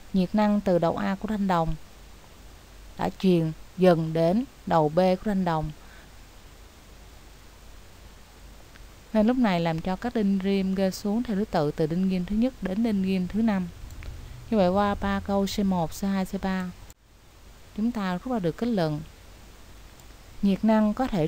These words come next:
truyền từ phần này sang phần khác của một vật, hay là từ vật này sang vật khác bằng hình thức dẫn nhiệt. Tiếp tục tìm hiểu về tính dẫn nhiệt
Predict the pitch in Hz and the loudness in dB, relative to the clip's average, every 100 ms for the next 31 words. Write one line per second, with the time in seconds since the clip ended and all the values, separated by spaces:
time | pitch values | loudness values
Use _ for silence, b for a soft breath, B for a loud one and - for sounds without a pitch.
0 | - 190 175 175 175 170 175 170 165 160 | 2 4 4 4 2 2 0 0 0 -2
1 | - 196 196 190 175 165 190 247 - 190 | -4 -2 -2 -2 -4 -4 -4 -4 -4 -2
2 | 160 - 156 - - - - - - - | -2 0 0 -2 -14 -12 -10 -10 -12 -18
3 | - - - - - - - - - - | -20 -18 -18 -14 -12 -12 -14 -18 -16 -16
4 | - - - - 214 196 - 185 170 170 | -16 -16 -8 2 4 4 4 4 4 2
5 | 165 175 170 160 - 196 190 165 - 190 | 2 2 0 -2 -2 -2 0 -4 -4 -4
6 | 233 - - - 180 165 156 160 240 - | -4 -8 -20 -8 -4 -4 -4 -2 -4 -4
7 | 165 156 151 202 175 151 - - - - | -2 -2 0 0 2 0 -6 -20 -20 -16
8 | - - - - - - - - - - | -14 -14 -14 -14 -16 -16 -16 -18 -20 -20
9 | - - - - - - - - - - | -20 -20 -20 -20 -20 -20 -20 -20 -14 -10
10 | - - - - - - - - - - | -10 -12 -20 -20 -20 -20 -20 -20 -18 -4
11 | 240 - 202 - - 170 165 208 175 - | -2 4 4 4 2 2 2 2 0 2
12 | 190 285 247 151 180 202 151 | 4 4 2 2 2 2 2